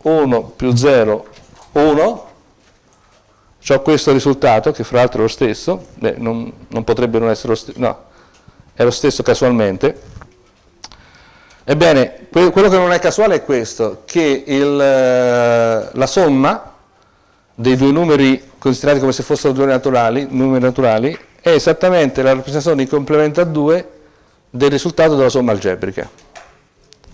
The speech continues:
Perché se io vado a, a vedere questo numero qui, che cos'è in complemento a due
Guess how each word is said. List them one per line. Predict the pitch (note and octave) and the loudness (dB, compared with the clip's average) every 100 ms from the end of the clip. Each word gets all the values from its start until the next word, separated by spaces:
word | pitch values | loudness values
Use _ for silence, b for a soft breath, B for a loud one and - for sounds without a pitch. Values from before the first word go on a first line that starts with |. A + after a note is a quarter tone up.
| b b b b - | b b b b -12
Perché | A#2+ C3 | -4 -2
se | - | 0
io | E3+ | 4
vado | F3+ E3 | 4 4
a, | D3+ D#3 | 4 2
a | C#3+ | 0
vedere | D#3 D#3+ C#3+ | 2 2 2
questo | D#3+ D3 D#3 | 0 0 0
numero | D3+ D3 D3 | 2 2 0
qui, | - C#3 | -2 -4
che | A2 | -4
cos'è | B2 C#3+ C#3+ | -6 -4 -2
in | B2 | -2
complemento | C3+ B2+ C3+ C3+ C3+ E3+ | -2 -2 -2 -2 0 0
a | |
due | D#3+ C#3 D3 F#3 | 0 0 0 0